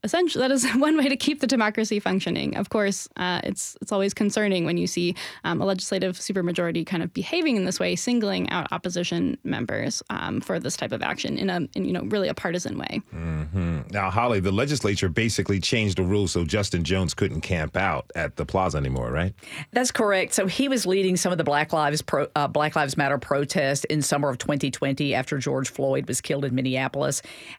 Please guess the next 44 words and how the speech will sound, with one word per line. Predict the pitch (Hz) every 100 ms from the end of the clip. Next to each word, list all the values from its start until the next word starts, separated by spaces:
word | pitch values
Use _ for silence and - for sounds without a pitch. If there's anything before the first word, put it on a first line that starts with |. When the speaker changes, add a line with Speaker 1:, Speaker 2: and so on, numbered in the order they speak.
| -
Speaker 3:
and | 165 160 151 151 135 -
the | 151 156 151 151 170 -
law | 165 156 180 190 165
that | 160 -
got | 160 -
passed | 156 156 156 -
in | 175 214
a | 202
special | 175 - 170 165 151
session, | - 156 156 - 85 139 160 -
which | 143 - - _ _ -
cost | 160 151
the | -
taxpayers | - 143 147 156 127 -
quite | - 143
a | 135
bit | 139
of | 139
money, | 190 170 160 - - - - -
was | 202 202
to | 190
say | 190 175
that | 170 156 151 -
people | - 190 175
could | - 175
not, | 165 156 -
quote, | - 170 160 -
"camp | 180 165 160 -
out | 165 156 147 -
on | 156 139
public | 147 - -
property," | 247 233 - - 120
because | - 196 185 170
Justin | 175 165 - 214
Jones | 180 156 165
was | 170 156
leading | 151 160
a | 156
group | 156 156
of | 170
people | 147 156
who | 151
camped | - 143 156 143
out | 143 147 131